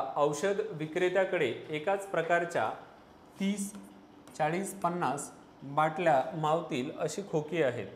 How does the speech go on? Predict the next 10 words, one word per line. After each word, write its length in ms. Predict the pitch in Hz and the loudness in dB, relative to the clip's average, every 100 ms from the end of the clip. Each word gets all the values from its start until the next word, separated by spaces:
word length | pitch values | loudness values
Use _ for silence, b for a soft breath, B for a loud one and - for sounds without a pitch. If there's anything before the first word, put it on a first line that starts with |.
| B B - - | B B -20 -4
कोणत्याही 480 | 170 175 175 185 214 | -2 0 0 0 0
प्रकारची 540 | 208 180 180 180 175 208 | 0 2 4 2 0 -4
खोके 300 | 180 185 175 143 147 - | 0 0 0 -2 -4 -4
पूर्णपणे 560 | 170 190 196 196 180 170 | -2 0 0 2 2 6
बाटल्यांनी 540 | 165 151 170 175 190 | 4 4 0 -2 -2
भरण्यासाठी 760 | 165 151 165 170 165 165 143 151 - - | 2 2 2 -2 -2 -2 -4 -8 -4 0
कमीत 280 | 170 190 190 | 2 0 0
कमी, 260 | 185 180 123 123 - - - - - - - - - | -2 0 -2 -6 -12 -20 -20 -20 -20 -20 -20 -20 -20
ठीक 100 | - | -12
आहे, 100 | - | -12